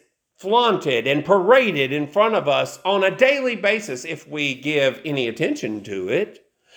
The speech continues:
And the fact is, is that we have here a supreme idolatry of the human being. And I mean by that, that people today have become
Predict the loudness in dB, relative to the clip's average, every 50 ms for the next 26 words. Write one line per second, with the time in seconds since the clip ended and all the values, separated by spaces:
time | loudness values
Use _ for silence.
0 | -20 -18 -4 0 2 2 4 2 0 -2 -2 -4 -6 -6 -2 0 0 2 2 0
1 | 0 -2 -2 0 0 0 0 -2 -4 -6 -10 -10 -10 -6 -4 -2 -2 -2 -4 -6
2 | -8 -8 -6 -4 -2 -2 0 0 2 0 0 0 0 0 0 0 0 -2 -4 -4
3 | -8 -10 -10 -10 -10 -10 -14 -20 -10 -4 0 2 2 4 4 4 2 2 0 0
4 | -2 -4 -6 -8 -14 -20 _ _ _ _ 0 0 0 0 0 0 0 2 2 4
5 | 4 2 0 0 -2 -4 -4 -2 -2 -2 -2 -4 -6 -10 -18 -10 _ 2 4 4
6 | 4 2 0 -6 -16 -20 _ _ _ -10 -8 -8 -8 -8 -8 -6 -4 -2 0 0
7 | 0 -2 -2 -2 0 0 0 0 -2 -4 -4 -6 -10 -12 -18 _ _ _ _ -4
8 | -2 -2 -2 0 0 2 4 4 2 2 0 0 0 0 0 2 2 4 4 4
9 | 4 4 2 2 0 -2 -2 0 0 0 0 -2 -8 -10 -6 -6 -6 -2 -2 -2
10 | -2 0 -2 -2 0 0 0 0 0 0 0 0 0 0 -2 -8 -10 -10 -8 -4
11 | 0 2 4 4 4 2 2 0 -4 -6